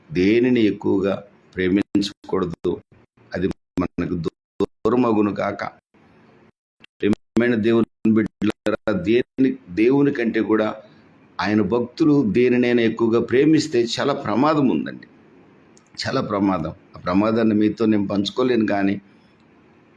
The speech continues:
ఆయన సహించడు. కారణం ఏంటంటే తనకు రావాల్సిన మహిమను, ఆ, దేనికి మనం ఇచ్చినా కూడా ఆయన ఒప్పుకోలేడండి. దేవునికి స్తోత్రం కలుగును కాక. ఆయన సృష్టికర్త, మంచి దేవుడు,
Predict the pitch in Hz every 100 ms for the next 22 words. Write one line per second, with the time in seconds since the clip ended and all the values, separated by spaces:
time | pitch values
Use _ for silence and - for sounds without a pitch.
0 | _ _ _ - 117 120 117 143 185 185
1 | 127 82 - - - 98 120 117 110 98
2 | 98 87 87 90 - - _ - 98 101
3 | 98 95 123 131 131 110 107 98 95 110
4 | 113 101 87 - _ _ _ _ _ _
5 | 107 107 107 98 78 110 147 170 175 147
6 | 131 120 113 107 104 117 110 - 101 98
7 | 95 - - 90 82 82 104 95 98 127
8 | 107 87 71 69 - - 92 90 90 87
9 | 92 - 95 87 82 82 87 87 - 92
10 | 92 90 127 131 170 - - - 92 95
11 | 170 175 190 135 95 101 92